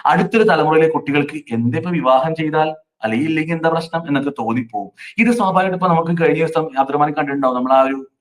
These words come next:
ഈ WhatsApp-ൽ വന്ന ക്ലിപ്പ് ഉണ്ടായിരുന്നു. ഒരു അമ്മ പഠിപ്പിച്ചു കൊടുക്കുകയാണ് കുട്ടിക്ക്. ഏഹ്, അമ്മ, ആ കുട്ടി ഇങ്ങനെ ചോദിക്കുകയാണ് ബിഗ് ബോസ് രണ്ട് താരങ്ങളെ കണ്ടിട്ട്, "അമ്മേ, അപ്പോ ഈ രണ്ട് പെൺകുട്ടികൾ കല്യാണം കഴിച്ചാല്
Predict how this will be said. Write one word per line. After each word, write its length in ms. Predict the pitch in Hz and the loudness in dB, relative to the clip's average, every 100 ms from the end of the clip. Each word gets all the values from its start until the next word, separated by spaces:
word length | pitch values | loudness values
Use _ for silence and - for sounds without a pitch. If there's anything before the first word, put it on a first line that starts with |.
| _ | _
ഈ 40 | 131 | -4
WhatsApp-ൽ 420 | 127 123 127 143 | 2 2 0 0
വന്ന 140 | 147 | 0
ക്ലിപ്പ് 280 | 143 139 - | 0 -2 0
ഉണ്ടായിരുന്നു. 280 | 139 117 113 | 0 0 0
ഒരു 60 | 120 | 2
അമ്മ 280 | 120 135 | 2 2
പഠിപ്പിച്ചു 320 | 147 127 113 143 | 0 -2 -6 -8
കൊടുക്കുകയാണ് 280 | 135 127 | -4 -6
കുട്ടിക്ക്. 320 | 117 - 107 135 - - - - 127 | -6 -12 -10 -10 -10 -16 -20 -4 0
ഏഹ്, 460 | 127 131 127 127 113 _ - 113 123 120 | 4 4 2 0 -8 _ -20 -18 -10 0
അമ്മ, 240 | 135 147 160 | 0 2 2
ആ 140 | 143 147 | 4 2
കുട്ടി 300 | 143 - 180 | -2 -6 -4
ഇങ്ങനെ 160 | 180 | -2
ചോദിക്കുകയാണ് 360 | 165 143 147 143 | -2 -2 -2 -2
ബിഗ് 140 | 117 | -4
ബോസ് 260 | 113 131 139 | -4 -4 -2
രണ്ട് 160 | 131 135 | -4 0
താരങ്ങളെ 380 | 131 120 131 | 2 2 0
കണ്ടിട്ട്, 400 | 127 117 113 123 - - - | -2 -6 -6 -12 -14 -8 0
"അമ്മേ, 260 | 147 170 | 0 2
അപ്പോ 440 | 165 156 165 160 160 | 0 0 0 0 0
ഈ 300 | 151 151 147 | -4 -8 -8
രണ്ട് 380 | 127 135 156 190 | -6 -4 -4 -6
പെൺകുട്ടികൾ 520 | 180 160 156 156 156 147 | -8 -10 -10 -6 -4 -4
കല്യാണം 340 | 131 139 147 | -4 -4 -2
കഴിച്ചാല് 480 | 147 143 147 147 | -6 -6 -6 -6